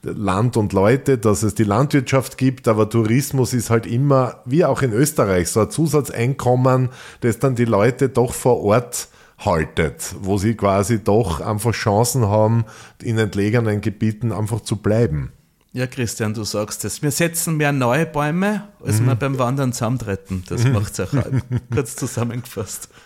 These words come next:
Speaker 1: Hoffentlich nicht zu viel zusammentreten,
Speaker 2: <laughs> Ja,
Speaker 1: da schauen wir
Speaker 2: genau.
Speaker 1: eh drauf. Ja.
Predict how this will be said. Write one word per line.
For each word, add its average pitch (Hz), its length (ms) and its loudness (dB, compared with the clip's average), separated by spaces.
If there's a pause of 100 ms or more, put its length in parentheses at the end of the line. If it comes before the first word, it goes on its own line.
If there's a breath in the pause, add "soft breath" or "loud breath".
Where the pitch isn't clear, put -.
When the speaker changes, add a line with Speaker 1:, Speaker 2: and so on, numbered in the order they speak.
Speaker 1:
Hoffentlich 98 480 0
nicht 110 160 0
zu 104 140 0
viel 113 220 0
zusammentreten, 90 580 0
Speaker 2:
<laughs> - 60 -2
Ja, 156 120 2
Speaker 1:
da 90 120 -2
schauen 90 240 0
wir 92 80 0
Speaker 2:
genau. 85 100 0
Speaker 1:
eh 82 60 -2
drauf. 71 420 -6
Ja. 80 380 0